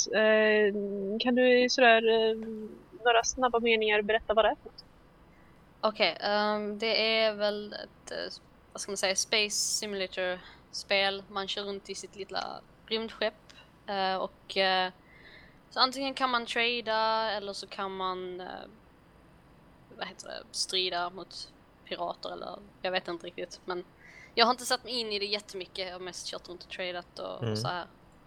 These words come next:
Speaker 1: Mm.
Speaker 2: Man kan göra missions och så här och, eh, det intressanta med själva spelet är ju att, eh, mappat efter vårt universum,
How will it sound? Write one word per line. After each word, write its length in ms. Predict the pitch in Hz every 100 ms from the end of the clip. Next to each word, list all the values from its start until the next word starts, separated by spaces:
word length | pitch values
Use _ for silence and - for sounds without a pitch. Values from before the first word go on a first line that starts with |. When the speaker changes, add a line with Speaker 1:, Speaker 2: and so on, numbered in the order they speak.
| - - - -
Speaker 1:
Mm. 120 | 269
Speaker 2:
Man 340 | 220 226 233 226
kan 380 | 233 214 208 190 - - - - -
göra 180 | 254 240
missions 480 | 247 - 233 226 -
och 220 | 240 233 233
så 140 | 233
här 220 | 233 226
och, 380 | 226 - - -
eh, 280 | - - 214 214 - - - - - - - -
det 60 | 269
intressanta 720 | 262 277 - 269 220 - 247
med 300 | 262 233 220
själva 220 | 233 220
spelet 400 | - 220 196 -
är 60 | 196
ju 60 |
att, 340 | 190 190 - 185
eh, 260 | 180 180
mappat 460 | 196 208 - 190 -
efter 380 | 185 - - 175
vårt 320 | 170 170 -
universum, 560 | 185 180 185 - 170